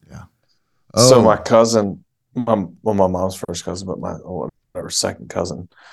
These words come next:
Speaker 2: he went to go early vote, or not early, went to go vote in Mississippi, whatever that was,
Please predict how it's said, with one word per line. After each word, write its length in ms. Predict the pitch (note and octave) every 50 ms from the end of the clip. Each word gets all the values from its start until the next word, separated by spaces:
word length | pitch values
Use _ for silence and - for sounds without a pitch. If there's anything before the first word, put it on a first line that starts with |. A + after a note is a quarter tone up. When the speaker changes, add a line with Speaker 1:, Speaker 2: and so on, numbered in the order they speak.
| - - - _ _ _ _ _ _ _ _ _ _ _ _ _ _ _ _ _ -
Speaker 2:
he 120 | D3 C3+
went 140 | C3+ C3+ A#2+
to 40 | B2
go 160 | A2 A#2 A2
early 240 | G#2 A2+ A#2 A2+ A2+
vote, 340 | G#2 A2 A2 A2 G2+ - - -
or 80 | B2
not 140 | B2+ B2 G2+
early, 340 | F2 A2 G#2 G2+ G2+ F#2+ - -
went 160 | - B2 A2+ A#2
to 40 | G2+
go 100 | G2 F#2+
vote 240 | F#2 G#2+ G#2 G2+ -
in 60 | G2+
Mississippi, 600 | G2+ F#2+ - - G#2+ G2+ F#2+ G2 F#2 F2+ F2+ F2+ F2+ _ _ _ _ _ _ _ _ _ _ _ _ _ _ _ _ _ _ _ _ -
whatever 280 | G#2+ G2+ F#2+ F2+ E2
that 160 | E2 D#2 G#1+ -
was, 520 | D2+ D#2 D2+ D2+ - - - - - -